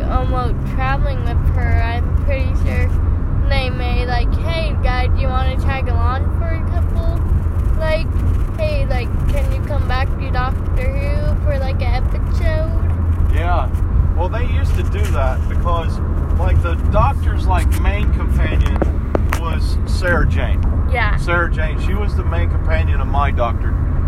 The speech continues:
Speaker 2: Doctor, Doctor Tom Baker.
Speaker 1: Yeah.
Speaker 2: But she, and she would come back. She came back with,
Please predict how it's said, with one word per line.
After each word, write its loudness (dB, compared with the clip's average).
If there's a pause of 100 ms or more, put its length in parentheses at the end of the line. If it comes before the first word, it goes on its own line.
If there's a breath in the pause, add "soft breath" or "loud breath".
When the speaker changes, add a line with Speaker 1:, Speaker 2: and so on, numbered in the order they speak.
(140)
Speaker 2:
Doctor, 0 (120)
Doctor -2
Tom 0
Baker. 0 (560)
Speaker 1:
Yeah. 0 (400)
Speaker 2:
But 0
she, 0
and 0
she 0
would -2
come -2
back. 0 (100)
She 0
came -2
back 0 (120)
with, 0